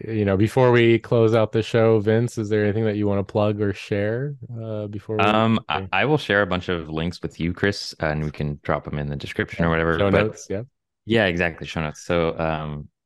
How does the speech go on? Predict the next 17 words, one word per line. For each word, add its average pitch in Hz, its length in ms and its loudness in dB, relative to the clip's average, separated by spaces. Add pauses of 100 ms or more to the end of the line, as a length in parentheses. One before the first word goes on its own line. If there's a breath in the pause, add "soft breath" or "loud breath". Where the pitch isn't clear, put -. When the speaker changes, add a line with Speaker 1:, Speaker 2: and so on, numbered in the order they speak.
(140)
Speaker 2:
yeah, 76 280 -4
it'll 85 160 0
probably 98 420 0
be 90 480 -2
YouTube - 180 -6
heavy 110 220 2
'cause 82 180 -6
I, 80 280 2
I'm 80 160 -4
a 76 120 -4
YouTube 80 380 -4
binger 87 300 -2
for - 140 -10
sure. 98 280 -6 (320 soft breath)
Speaker 1:
Yeah. 92 160 -8 (100)
Speaker 2:
So, 78 500 -2
um, 69 480 -6